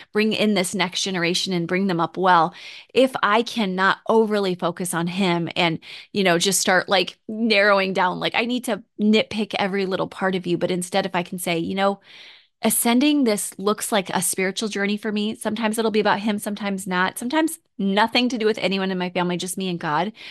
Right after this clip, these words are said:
or about, uh, about this, this work I'm doing here. And that blesses my marriage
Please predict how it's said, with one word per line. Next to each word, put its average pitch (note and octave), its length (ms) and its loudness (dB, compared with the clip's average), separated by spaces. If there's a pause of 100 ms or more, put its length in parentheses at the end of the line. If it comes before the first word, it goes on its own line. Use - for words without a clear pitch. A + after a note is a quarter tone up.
(100)
or G3+ 120 4
about, F3 340 4
uh, C3+ 220 0 (100)
about F3+ 300 0
this, F#3+ 240 -2
this G3 260 -6
work F3 180 0
I'm G3+ 140 -6
doing G3+ 240 -2
here. G#3+ 320 -2 (500)
And A3+ 340 4 (720)
that E4 200 2
blesses C#4 560 0
my G3 160 0
marriage F3+ 580 -2